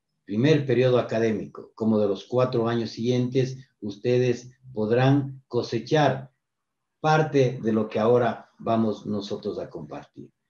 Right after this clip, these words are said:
Bienvenidos. En esta parte de conociendo a nuestros estudiantes, quiero decirles que el estudio de una carrera es iniciar una identificación plena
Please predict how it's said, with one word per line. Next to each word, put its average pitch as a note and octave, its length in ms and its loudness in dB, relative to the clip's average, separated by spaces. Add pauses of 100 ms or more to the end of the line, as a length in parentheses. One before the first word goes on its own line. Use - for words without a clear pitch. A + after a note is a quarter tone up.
(140)
Bienvenidos. A#2+ 840 0 (2750)
En C#3 160 4
esta G3 320 2
parte C#3+ 680 2
de A#2 160 2
conociendo C3 580 0
a C3 40 4
nuestros C3+ 360 4
estudiantes, A2+ 880 -2 (2750)
quiero F#3+ 240 6
decirles D3+ 360 4
que C#3+ 100 2
el C3 80 6
estudio E3 340 6
de D3 80 8
una C3+ 220 8
carrera B2+ 380 4
es A2 100 4
iniciar A2 500 2
una C3 200 4
identificación G#2+ 1000 -2
plena C3 540 4